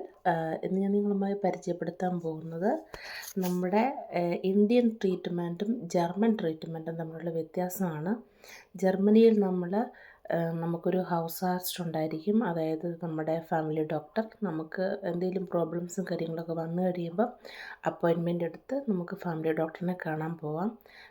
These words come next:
വേറെ ഏതൊരു സ്പെഷ്യലൈസ്ഡ് ട്രീറ്റ്മെൻറ്റിനും അല്ലെങ്കിൽ അപ്പോയിൻമെൻറ്റിനും, ആ, നമ്മൾ ഒരുപാട് മാസങ്ങൾ, രണ്ട്, മൂന്ന്, നാല് മാസം തൊട്ട് ആറ് മാസം വരെ വെയിറ്റ് ചെയ്ത്,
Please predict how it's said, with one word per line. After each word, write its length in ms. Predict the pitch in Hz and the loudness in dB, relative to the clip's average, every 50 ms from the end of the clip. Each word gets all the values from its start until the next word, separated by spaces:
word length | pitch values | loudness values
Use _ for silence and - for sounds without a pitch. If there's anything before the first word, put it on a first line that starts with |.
| - - | -8 -2
വേറെ 340 | 190 185 190 196 202 208 226 240 - - 185 | 0 2 4 4 6 6 6 4 4 2 2
ഏതൊരു 480 | 180 180 185 190 190 196 202 208 202 - - - - - 170 | 4 6 6 6 8 10 12 12 12 10 6 2 -4 -4 -4
സ്പെഷ്യലൈസ്ഡ് 1040 | - - - 180 175 - - - 175 175 175 175 175 185 185 - - - - 202 202 - - | -4 -2 0 0 0 0 0 0 2 2 4 4 4 2 2 -2 -4 0 2 4 4 4 2
ട്രീറ്റ്മെൻറ്റിനും 840 | - - 175 165 160 160 165 170 165 165 165 170 170 - 190 185 - - 185 | 0 0 2 2 2 0 0 -2 0 0 -2 -2 -4 -2 -2 -2 -2 0 -2
അല്ലെങ്കിൽ 340 | 170 165 165 165 165 170 - - | -2 -2 -2 -2 -2 -4 -2 -2
അപ്പോയിൻമെൻറ്റിനും, 880 | 180 175 - - 175 175 180 185 185 185 180 170 165 165 165 202 247 - - - - - - - - - - - - - | -4 -4 -2 0 2 4 4 4 4 2 2 0 0 0 2 2 0 0 -2 -12 -20 -20 -20 -20 -20 -18 -18 -14 -6 -2
ആ, 100 | 180 175 175 170 170 | 0 2 2 2 2
നമ്മൾ 320 | 165 165 165 170 170 170 190 220 - - - - - - _ - 190 | 0 0 0 0 0 0 0 0 -2 -2 -8 -20 -20 -20 _ 0 2
ഒരുപാട് 500 | 175 175 175 175 190 190 190 190 180 185 185 170 | 4 4 6 6 6 6 6 6 6 4 4 2
മാസങ്ങൾ, 680 | 165 165 160 165 170 175 175 - - 202 185 185 180 165 165 - - - - - | 0 0 -2 -2 -2 -2 -2 -2 0 0 0 0 0 -2 -2 -4 -6 -8 -8 -2
രണ്ട്, 280 | - 165 156 156 156 165 160 | 0 0 2 2 2 0 0
മൂന്ന്, 280 | 165 170 165 165 165 170 165 160 | 0 0 0 0 -2 -2 -2 -2
നാല് 380 | 165 160 165 165 165 175 185 190 185 | -4 -4 -2 0 2 2 2 2 4
മാസം 380 | 180 175 165 170 170 - 185 180 175 | 2 2 2 0 -2 -2 -2 -2 0
തൊട്ട് 340 | 175 170 170 - - 247 269 269 - - - - - _ _ _ - - - - - - - - 175 | -2 -2 -4 -2 -2 -2 -2 -2 -4 -10 -12 -12 -14 _ _ _ -20 -18 -18 -18 -18 -16 -8 -2 2
ആറ് 280 | 175 180 190 202 208 202 | 4 6 6 8 6 6
മാസം 360 | 190 185 180 190 - - 196 185 | 6 6 4 2 2 2 2 2
വരെ 200 | 180 175 185 180 | 4 4 4 4
വെയിറ്റ് 320 | 170 160 156 156 156 - 185 | 4 4 2 2 0 -2 -2
ചെയ്ത്, 240 | 180 170 165 160 | 0 2 2 2